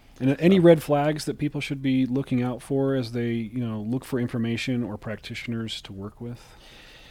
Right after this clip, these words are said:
Speaker 2: I think do your homework. There are a lot of people that, like,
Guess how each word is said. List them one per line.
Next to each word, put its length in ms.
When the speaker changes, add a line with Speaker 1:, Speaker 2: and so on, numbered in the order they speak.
Speaker 2:
I 140
think 260
do 140
your 220
homework. 540
There 160
are 40
a 60
lot 260
of 80
people 320
that, 180
like, 320